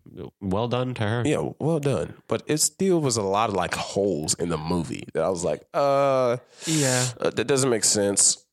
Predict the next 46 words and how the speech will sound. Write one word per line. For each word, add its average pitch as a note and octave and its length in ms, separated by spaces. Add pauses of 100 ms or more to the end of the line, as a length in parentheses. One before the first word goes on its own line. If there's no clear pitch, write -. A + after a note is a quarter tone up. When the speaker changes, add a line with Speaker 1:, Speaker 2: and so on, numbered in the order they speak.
(140)
Speaker 2:
Okay, F2 340
we're G#2 220
gonna G2+ 140
keep F2+ 180
moving. C#2+ 400
But - 200
Speaker 1:
Yeah. B2+ 400
Speaker 2:
that - 100
doesn't A2+ 240
make, F2 100 (200)
how, - 420 (220)
how D#3 260
are D3+ 80
they C3+ 220
able B2 180
to A2 380 (500)
know G#2+ 220
where A#2+ 160
people, - 360
I, - 120 (180)
I G#2 60
don't A2+ 120
know. G#2 220
How A#2+ 80
do A#2+ 80
you A#2+ 60
know G#2+ 160
where F2+ 160
they E2 100
are F#2+ 260
right F#2 160
now? F#2 360
How G2+ 160
do E2 80
Speaker 1:
I - 20
Speaker 2:
they - 60
Speaker 1:
mean, A2 100
I A2 80
guess A2+ 240
if A2 80
you're A2+ 80
connected F#2+ 480
through F#2+ 120
your F2 120
soul, F#2 300
you F2+ 160